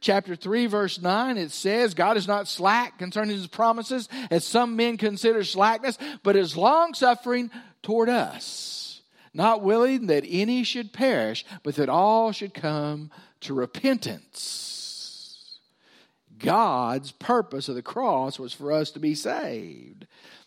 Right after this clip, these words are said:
But he understood some things. He understood that we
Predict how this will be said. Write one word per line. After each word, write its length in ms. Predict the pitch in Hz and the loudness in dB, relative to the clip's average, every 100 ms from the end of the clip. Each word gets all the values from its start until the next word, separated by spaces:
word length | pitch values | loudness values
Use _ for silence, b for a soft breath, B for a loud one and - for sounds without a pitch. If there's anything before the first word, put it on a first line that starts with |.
| B | B
But 140 | 190 | 4
he 100 | 208 | 4
understood 520 | 208 214 208 294 285 190 | 4 0 -4 -4 -4 -4
some 180 | 151 | -8
things. 380 | 143 143 131 135 | -4 -4 -4 -2
He 80 | 180 | -2
understood 960 | 175 160 - 170 196 196 170 196 214 196 | -2 -4 -2 0 2 2 0 0 2 2
that 160 | 147 | -2
we 340 | 151 220 226 | 0 0 2